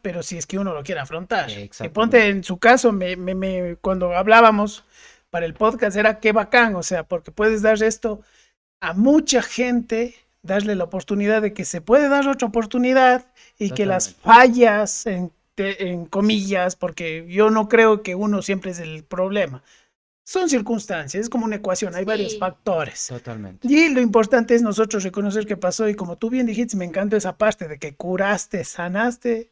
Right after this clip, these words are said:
Speaker 1: y supiste que ya podías darte una oportunidad. Y como tú también dijiste,
Speaker 2: Ujú.
Speaker 1: o sea, yo viví mi vida,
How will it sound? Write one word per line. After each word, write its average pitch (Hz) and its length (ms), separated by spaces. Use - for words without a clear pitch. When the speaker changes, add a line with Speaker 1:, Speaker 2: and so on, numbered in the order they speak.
Speaker 1:
y 170 120
supiste 240 760
que 180 100
ya 180 80
podías 185 260
darte 170 240
una 160 120
oportunidad. 185 600
Y 156 80
como 165 240
tú 208 160
también 196 280
dijiste, 220 500
Speaker 2:
Ujú. 113 440
Speaker 1:
o 160 120
sea, 139 120
yo 175 260
viví 185 360
mi 208 120
vida, 220 460